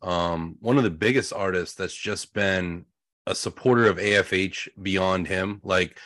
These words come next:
clearly, even down to that LaRussell Simba discussion over, you know, the last, you know, I would say close to ten years when we've covered things, Royce has commented, he's shared, he's engaged with the comments.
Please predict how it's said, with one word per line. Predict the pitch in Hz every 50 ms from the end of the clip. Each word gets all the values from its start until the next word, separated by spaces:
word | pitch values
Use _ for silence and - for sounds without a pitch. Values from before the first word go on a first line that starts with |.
| - - -
clearly, | - - 135 127 123 110
even | 101 104 101 110 98
down | 101 98 95 95 90
to | - 95
that | 92 92 92 90
LaRussell | 90 90 85 87 90 90 - - 90 -
Simba | - - 98 92 90
discussion | 82 87 - - - 107 101 98 - - 98 87 80 76 78 _ _ _ _ _ _ _ _ _ _ -
over, | 113 110 113 104 104 107 101 98 98 95 92 85 - - _
you | - 110
know, | 98 95
the | 90 90
last, | 87 92 95 98 95 90 - - - - - - _ _
you | - 107
know, | 95 92 87 85 85 85 85 82 87 - - _ _ _ _ _ _ _ _ _ _ _ _ _ -
I | 101
would | 101 90
say | - - 113 98 92
close | 80 - - 107 120 - -
to | - 87
ten | - - 120 113 98
years | 101 110 127 127 117 92 98
when | 95 98
we've | 98 92 - -
covered | - - 120 117 113 113 95 -
things, | - 104 95 95 92 90 87 - - _ _ _ _ _ _ _ _ -
Royce | 107 107 104 -
has | - 90 - -
commented, | - - 123 117 110 107 104 104 95 - - 104 92 76
he's | 92 95 85
shared, | - - - 110 104 101 95 95 95 87
he's | 92 87 92
engaged | 90 85 98 98 98 90 85
with | 95 87 -
the | 87
comments. | - - 95 95 92 92 90 90 87 85 82 - - -